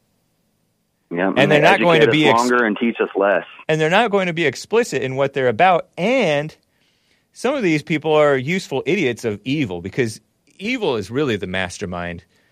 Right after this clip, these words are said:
Speaker 2: Evil is more clever
Speaker 1: Right.
Speaker 2: than even probably many of these human beings who are, who are, have these master plans and things like that. 'Cause evil has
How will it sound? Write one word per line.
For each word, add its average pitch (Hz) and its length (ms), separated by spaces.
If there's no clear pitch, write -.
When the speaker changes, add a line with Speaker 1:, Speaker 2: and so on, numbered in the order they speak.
Speaker 2:
Evil 214 280
is 135 100
more 156 220
clever 165 400
Speaker 1:
Right. 123 100
Speaker 2:
than 117 480
even 147 360
probably 185 480
many 139 560
of 131 140
these 131 260
human 139 260
beings 147 380
who 113 120
are, 107 200
who 113 160
are, 95 460
have 104 260
these 101 220
master 107 380
plans 104 440
and 95 160
things 95 200
like 87 160
that. 82 220
'Cause 131 240
evil 180 500
has 143 560